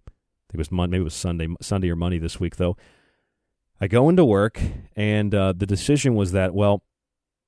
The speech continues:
I can, I can do the mask thing, uh, again on the <laughs> floor, but not in the back. So they keep changing their minds.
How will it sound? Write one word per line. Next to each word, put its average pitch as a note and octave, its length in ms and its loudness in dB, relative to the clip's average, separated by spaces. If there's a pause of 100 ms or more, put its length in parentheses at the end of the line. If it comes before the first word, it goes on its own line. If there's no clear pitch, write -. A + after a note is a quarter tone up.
(160)
I G2+ 140 2
can, G#2 460 0
I F#2+ 140 -2
can F#2+ 260 -2
do G#2+ 160 4
the A2+ 100 4
mask G2 400 -2
thing, G2+ 420 -4
uh, F2+ 180 -4
again F#2 460 -2
on G2+ 140 0
the G2+ 80 2
<laughs> - 80 -6
floor, B2 320 4
but G#2+ 160 -2
not G2+ 200 -2
in A#2+ 80 0
the C#3 60 0
back. F#2 380 -4
So G#2+ 100 -2
they F#2+ 80 2
keep A#2 220 -6
changing A2 360 -4
their F#2 100 -4
minds. F#2+ 500 -4